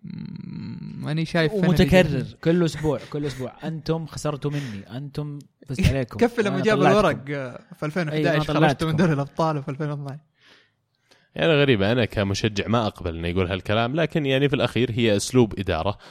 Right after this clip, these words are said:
Speaker 3: وفي إدارة مسؤولة عن تعيينه وعن فصله وعن غيره وتجديد معه، والمفروض إنه هي اللي تقيس أداءه وتقيس عمله، وأنا متأكد إنه ما يقدر يسوي شيء زي كذا في نادي بحجم مانشستر يونايتد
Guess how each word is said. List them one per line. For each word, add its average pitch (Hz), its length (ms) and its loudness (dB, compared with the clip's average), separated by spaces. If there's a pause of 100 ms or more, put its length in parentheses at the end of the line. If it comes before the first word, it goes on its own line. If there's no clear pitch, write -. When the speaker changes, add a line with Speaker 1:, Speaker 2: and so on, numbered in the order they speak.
(240)
Speaker 3:
وفي 107 500 2
إدارة 110 260 2
مسؤولة 104 460 2
عن 98 100 -2
تعيينه 95 460 -2
وعن 92 260 -4
فصله 92 340 -6
وعن 87 220 -4
غيره 92 260 0
وتجديد 90 460 -4
معه، 90 240 -4
والمفروض 95 720 0
إنه 104 140 0
هي 107 140 0
اللي 95 160 -4
تقيس - 400 -6
أداءه 90 380 -2
وتقيس 98 440 -2
عمله، 98 320 -2 (380)
وأنا 110 600 4
متأكد 107 600 -4
إنه 90 180 -2
ما 104 120 2
يقدر 90 280 -2
يسوي 80 300 -6
شيء 92 160 -6
زي 82 160 -6
كذا 85 280 -4
في 101 200 -2
نادي 85 280 -2
بحجم 95 420 -2
مانشستر 87 480 -6
يونايتد 95 420 -2